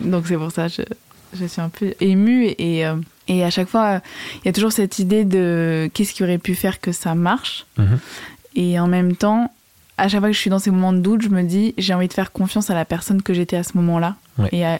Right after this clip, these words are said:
Speaker 1: lui qui il était à ce moment-là.
Speaker 2: Mhm.
Speaker 1: Et, euh, du fait qu'il y avait tellement d'amour, et j'ai l'impression qu'il y avait beaucoup d'amour avec ton ex,
Speaker 2: Ouais.
Speaker 1: que si cette décision, elle a été prise, c'est que sur le moment,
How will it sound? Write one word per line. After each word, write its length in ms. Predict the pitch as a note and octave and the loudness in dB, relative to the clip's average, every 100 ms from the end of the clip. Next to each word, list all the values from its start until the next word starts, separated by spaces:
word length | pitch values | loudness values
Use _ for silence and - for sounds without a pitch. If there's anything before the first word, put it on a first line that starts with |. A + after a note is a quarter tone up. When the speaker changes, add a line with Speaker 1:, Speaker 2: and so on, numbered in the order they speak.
| - | -2
Speaker 1:
lui 260 | E3+ G3+ | 0 0
qui 220 | G3 - F#3+ | 0 0 0
il 80 | |
était 180 | F#3 F#3 | 0 0
à 80 | F#3 | -2
ce 140 | - | 0
moment-là. 420 | F3+ F3 F3 F#3+ B3+ - | 2 2 2 0 -2 0
Speaker 2:
Mhm. 80 | G#2 B2 - - - | 2 0 -8 -20 -4
Speaker 1:
Et, 320 | F3+ F3+ F3 | 0 2 2
euh, 200 | E3 E3 | 0 0
du 140 | D#3+ G3 | -2 0
fait 200 | G3+ G3 | -2 0
qu'il 120 | F#3 | 0
y 40 | |
avait 80 | E3+ | 0
tellement 360 | - F#3+ F#3+ F#3 | 0 2 4 2
d'amour, 400 | F3 F3+ G#3 G3 | 2 2 2 2
et 40 | |
j'ai 100 | E3+ | 0
l'impression 320 | E3 F3 F#3+ | -4 -2 -4
qu'il 160 | F#3 F3 | -2 -2
y 20 | |
avait 80 | F3 | -2
beaucoup 260 | F3 - F#3+ | -6 -6 -2
d'amour 280 | F#3+ F#3+ F#3+ | 0 0 0
avec 200 | F3+ - | -4 -2
ton 140 | F3+ | -2
ex, 200 | F3+ - | 0 -2
Speaker 2:
Ouais. 120 | A2 - - - - - | -4 -4 -16 -18 -20 -16
Speaker 1:
que 200 | - F#3 | -2 0
si 160 | F3 - | 0 -2
cette 160 | F#3+ E3+ | -2 0
décision, 360 | F3 F#3 F#3+ G3+ | -2 0 2 2
elle 80 | |
a 60 | F3+ | 0
été 240 | E3 - | -2 -4
prise, 320 | E3 - G#3 - | -6 -2 -2 -2
c'est 100 | F3+ | -6
que 140 | E3+ | -6
sur 260 | E3 - G3 | -4 0 2
le 60 | F#3+ | 4
moment, 420 | F#3 F#3+ G#3+ | 4 2 0